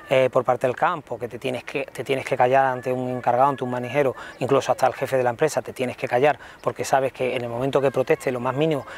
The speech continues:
vas, pero no vas a la calle en una empresa, vas a la calle de todas las empresas porque todo se conoce y aquí todo se conoce y no quieren gente, entre comillas, problemática.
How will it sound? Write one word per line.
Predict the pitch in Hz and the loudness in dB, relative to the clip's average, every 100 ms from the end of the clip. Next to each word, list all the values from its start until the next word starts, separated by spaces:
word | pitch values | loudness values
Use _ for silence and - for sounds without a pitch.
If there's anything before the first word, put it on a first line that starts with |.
| - - | -14 0
vas, | 131 175 - | 2 2 0
pero | 170 | -4
no | 147 160 | -2 2
vas | 180 175 | 2 2
a | 180 | 0
la | 165 | 2
calle | 165 165 160 151 - - - - | 2 0 0 -4 -6 -20 -16 -2
en | 147 151 | 0 2
una | 151 | 0
empresa, | 135 175 151 123 | 2 2 2 0
vas | 131 | 2
a | 156 | 2
la | 147 | 2
calle | 160 170 | 2 2
de | 147 135 | 0 2
todas | 156 147 | 2 2
las | 156 | 0
empresas | 143 180 185 135 | -2 -4 -2 -2
porque | 135 - | -4 -6
todo | 117 160 - | -2 -2 -2
se | 127 | -6
conoce | 139 139 - - - - - - | -2 -2 -2 -8 -18 -20 -8 -4
y | |
aquí | 120 151 | 0 2
todo | 156 143 | 2 2
se | - 123 | -2 -8
conoce | 120 117 127 | -8 -8 -6
y | |
no | 127 | -2
quieren | 139 135 | 0 -2
gente, | - 143 147 139 - - - | 0 2 2 0 -4 -6 -2
entre | 135 139 | 2 2
comillas, | 135 135 147 156 | 2 2 2 2
problemática. | - 131 120 170 147 - | 4 2 2 -2 -4 -12